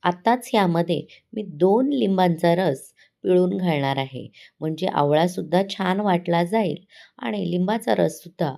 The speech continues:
अगदी व्यवस्थित एकजीव होईल. लिंबाचा रस हे नैसर्गिक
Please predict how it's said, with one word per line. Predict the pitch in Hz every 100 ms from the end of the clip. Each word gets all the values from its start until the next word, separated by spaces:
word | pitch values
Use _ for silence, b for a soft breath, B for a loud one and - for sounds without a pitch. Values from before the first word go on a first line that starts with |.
| -
अगदी | 151 160 208
व्यवस्थित | 175 160 226 220 185 175
एकजीव | 147 120 139 135
होईल. | 127 120 107 110 _ _ -
लिंबाचा | 165 185 190 208 220 214
रस | 208 175 -
हे | 214
नैसर्गिक | 180 160 - 220 220 254